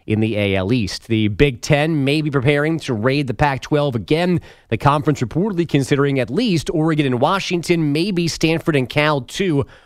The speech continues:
All four would make a twenty-team conference. The Pac-twelve also dealing with a meeting today about Arizona and Arizona State's athletic futures. Major drama on the final day of Group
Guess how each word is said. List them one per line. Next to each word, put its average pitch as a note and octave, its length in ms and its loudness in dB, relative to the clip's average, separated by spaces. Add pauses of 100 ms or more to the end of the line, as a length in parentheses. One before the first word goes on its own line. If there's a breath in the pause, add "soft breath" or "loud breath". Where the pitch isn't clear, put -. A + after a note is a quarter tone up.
(120)
All G3 240 2
four G3+ 320 -2
would D3 160 0
make D3 160 -2
a A#2 100 2
twenty-team D#3+ 1080 -2
conference. G#2+ 720 -4 (260 soft breath)
The G#2 100 -6
Pac-twelve C3+ 720 0
also D#3 400 0
dealing B2+ 480 0
with B2+ 140 0
a A#2+ 100 2
meeting A#2+ 320 0
today F#3 560 -2 (300 soft breath)
about C#3 300 2
Arizona C3+ 560 2
and C3 220 0
Arizona A#2 360 2
State's B2 680 -4
athletic G#2 680 -2
futures. A2+ 640 -2 (340 loud breath)
Major C3+ 640 2
drama G#2+ 440 2
on G2 100 2
the G2+ 80 0
final C#3+ 400 2
day C#3 240 0
of A2+ 160 -4
Group C3+ 300 -2